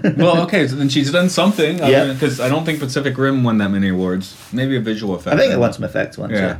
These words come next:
Speaker 1: yeah, it's that kind of movie.
Speaker 2: Oh, there is that one shot. Oh, she was in forty-seven Ronin.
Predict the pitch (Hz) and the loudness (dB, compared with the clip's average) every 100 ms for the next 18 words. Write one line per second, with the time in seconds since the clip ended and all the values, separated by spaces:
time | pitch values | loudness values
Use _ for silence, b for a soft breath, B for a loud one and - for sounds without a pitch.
0 | - 95 87 82 - 104 - 92 87 87 | -12 -10 -8 -8 -6 -6 -4 -4 -4 -8
1 | 78 151 139 185 151 123 101 117 113 104 | 0 2 4 4 2 0 2 2 0 -2
2 | - 95 87 - - 311 202 165 131 156 | -4 -4 -4 -4 -2 0 2 0 0 0
3 | 156 - 117 101 92 85 98 - - - | -2 -2 -4 -4 -6 -6 -6 -6 -10 -10